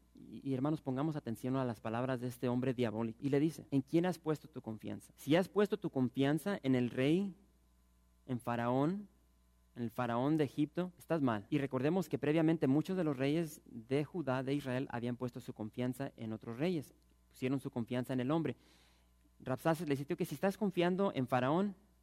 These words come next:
ese camarada no te va a poder ayudar para nada." Después le dice, "Si dices confiar en Jehová, también estás mal." Y, y traten de entender la mentalidad de este hombre diabólico. Dice, "No puedes confiar en Egipto, los vamos a derro-, derrotar.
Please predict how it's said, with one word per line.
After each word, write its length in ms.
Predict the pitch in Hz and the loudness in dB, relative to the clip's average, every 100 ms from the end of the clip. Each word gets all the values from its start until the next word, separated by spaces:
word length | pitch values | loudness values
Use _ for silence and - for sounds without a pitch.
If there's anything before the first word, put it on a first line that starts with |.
| _ _ _ _ _ _ | _ _ _ _ _ _
ese 260 | - 147 175 | -6 -4 0
camarada 420 | 135 135 147 151 | 2 2 4 4
no 120 | 151 | 2
te 100 | 147 | 2
va 100 | 131 | 0
a 60 | 135 | 0
poder 220 | 127 127 | 0 2
ayudar 340 | 123 113 113 | 2 0 -2
para 220 | - 113 | -2 0
nada." 320 | 107 107 104 - | 0 -2 -4 -2
Después 380 | 123 - 208 175 | -2 4 4 8
le 80 | 160 | 8
dice, 320 | 160 123 - - _ _ _ _ _ _ _ - | 6 2 -6 -12 _ _ _ _ _ _ _ 0
"Si 180 | 156 | 4
dices 300 | 151 196 247 | 4 6 2
confiar 540 | - 170 143 - 190 233 | 6 6 6 8 8 10
en 120 | 240 | 8
Jehová, 680 | - 147 139 208 269 143 - - | 8 8 12 12 12 6 0 0
también 320 | 120 120 160 | 2 4 2
estás 240 | 143 131 | 2 -2
mal." 240 | 123 160 131 | -2 -4 -2
Y, 180 | - 147 | -2 0
y 40 | 151 | 4
traten 280 | 185 247 | 4 6
de 60 | 226 | 6
entender 340 | 196 160 165 | 8 8 8
la 120 | 208 202 | 6 8
mentalidad 500 | 160 147 139 147 170 | 6 6 4 4 6
de 80 | |
este 280 | 180 - 170 | 4 6 6
hombre 220 | 156 175 | 6 6
diabólico. 420 | 147 135 175 190 160 | 6 4 4 2 2
Dice, 220 | 170 - - - - _ | 2 0 -4 -20 -20 _
"No 160 | 151 220 | 6 8
puedes 240 | 247 254 247 | 10 8 8
confiar 360 | 170 151 156 | 4 6 4
en 100 | 180 | 4
Egipto, 420 | 151 139 - 190 - _ _ _ _ - - - | 2 0 -2 -4 -6 _ _ _ _ -20 -14 -4
los 140 | 127 | 2
vamos 260 | 135 170 165 | 2 2 2
a 60 | |
derro-, 260 | 131 123 120 - - - - | 2 0 -6 -12 -20 -10 -4
derrotar. 480 | 120 120 123 160 | -4 -2 -2 -2